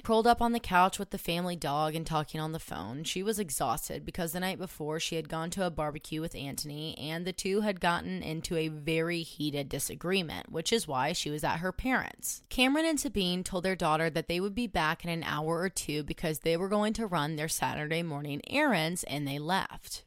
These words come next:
But when they returned, trigger warning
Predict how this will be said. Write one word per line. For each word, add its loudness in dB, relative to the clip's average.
But 0
when 0
they 2
returned, -2
trigger 0
warning -4